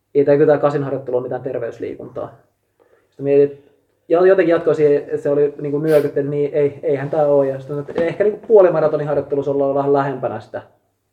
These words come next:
kokonaisuutta, että ollaan niinku lähempänä sellaista yle-, yleistervettä meininkiä. Ja Honor oli hetken hiljaa, sillä oli myös niinku pidemmän matkojen juokset valmennuksessa, Dennis, Dennis Lihtiä ja, ja ketä siinä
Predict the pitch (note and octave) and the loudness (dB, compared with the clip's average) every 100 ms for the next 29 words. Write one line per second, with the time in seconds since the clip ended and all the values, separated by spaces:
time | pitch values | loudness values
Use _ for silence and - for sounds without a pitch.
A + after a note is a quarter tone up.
0 | _ - C#3 C3+ B2 B2 B2+ B2 C3 C3 | _ -4 -2 -2 -2 -2 -4 -4 -4 -2
1 | C3 B2+ B2+ - - _ _ _ _ _ | -2 -4 -6 -10 -16 _ _ _ _ _
2 | _ D3+ D#3 C#3+ C3+ C3+ C3+ D3 C#3 - | _ 0 0 0 0 -2 -2 -2 -2 2
3 | D#3+ D3+ C#3+ C#3 B2+ C#3 C3+ C3 B2+ C3+ | 6 6 4 -4 -4 -8 -8 -8 -8 -6
4 | C3 C3 E3 D3+ C#3+ F3 E3+ C#3 C#3 C#3 | -6 -4 -2 0 0 0 -2 -2 0 0
5 | C3+ A#2+ B2 B2+ C3 C3 B2+ - _ _ | 2 0 -2 -4 -4 -4 -8 -12 _ _
6 | _ _ C3 C3 C#3+ C3+ B2 B2 B2+ C3 | _ _ -14 0 0 0 -6 -6 -4 -2
7 | B2+ B2 B2+ C#3 B2+ B2 B2+ C3 C3 C3+ | -2 -6 -4 -2 0 -2 -8 -12 -8 -6
8 | C3 - - _ _ _ _ _ _ _ | -6 -12 -20 _ _ _ _ _ _ _
9 | C#3+ C#3 C#3 - C#3 C3+ - C3 B2+ C3 | -2 -2 -6 -6 -4 -4 -4 -4 -2 -4
10 | - - - C#3 C3 B2 C3+ | -8 -8 -6 -6 -6 -8 -10